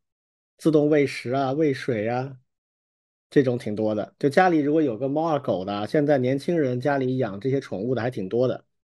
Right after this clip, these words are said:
那年轻人嘛，不论是单身还是两口三口之家，那举家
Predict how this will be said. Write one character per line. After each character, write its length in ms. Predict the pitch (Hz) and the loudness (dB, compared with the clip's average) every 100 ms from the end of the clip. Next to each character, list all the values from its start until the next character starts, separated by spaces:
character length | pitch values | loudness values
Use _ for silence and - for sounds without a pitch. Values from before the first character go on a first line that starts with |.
| _ _ _ - | _ _ _ 0
那 80 | 156 | 4
年 220 | 147 165 | 4 4
轻 200 | 208 208 | 2 2
人 180 | 143 127 | 2 0
嘛， 120 | 127 | -2
不 140 | 135 | 0
论 100 | 151 | 0
是 80 | 139 | 0
单 220 | 135 151 | 2 2
身 260 | 147 156 156 | 2 0 -2
还 180 | 135 120 | -2 -6
是 840 | 123 151 135 127 120 117 110 110 110 | -2 0 2 2 0 -2 -2 -2 -2
两 200 | 117 135 | -2 -2
口 180 | - | -4
三 200 | 104 135 143 | -2 0 0
口 140 | 113 | -2
之 140 | 107 127 | -2 2
家， 280 | 135 143 - _ _ _ - | 2 0 -8 _ _ _ 4
那 340 | 147 143 131 _ - | 6 6 2 _ -6
举 180 | - 120 | -2 2
家 340 | 156 156 | 4 2